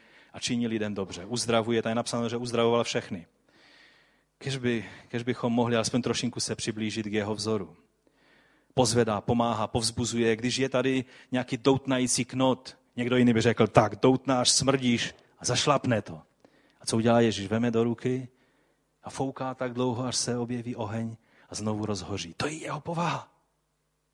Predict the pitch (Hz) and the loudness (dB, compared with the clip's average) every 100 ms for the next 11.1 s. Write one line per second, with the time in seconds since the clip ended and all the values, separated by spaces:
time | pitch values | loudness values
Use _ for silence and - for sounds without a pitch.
0 | _ 185 208 180 180 180 185 156 - _ | _ -8 -4 -2 0 2 4 2 -4 _
1 | _ _ _ _ _ _ _ _ _ _ | _ _ _ _ _ _ _ _ _ _
2 | - - 143 139 151 143 - 143 139 - | -4 4 4 4 2 0 0 0 2 2
3 | 160 147 151 151 - _ - _ - 120 | 4 4 4 2 -4 _ -20 _ -6 0
4 | - - 147 135 - 147 135 139 139 143 | 2 4 2 2 2 2 4 4 4 0
5 | 131 _ _ _ _ _ - 151 - 143 | -6 _ _ _ _ _ 0 0 2 2
6 | 131 117 - - 110 123 123 113 117 113 | 2 0 -2 -2 0 0 2 0 -2 -2
7 | 113 - - 110 107 - _ _ 107 101 | -2 -2 -2 -4 -4 -10 _ _ -6 0
8 | 120 123 104 104 101 - _ _ - - | 2 2 0 -6 -8 -12 _ _ -10 -4
9 | - 117 104 - - 101 104 104 104 98 | 0 0 -2 -4 -4 -6 -6 -6 -8 -8
10 | - 104 107 101 104 120 117 123 - 98 | -6 -4 -4 -6 -6 -6 -6 -4 -6 -8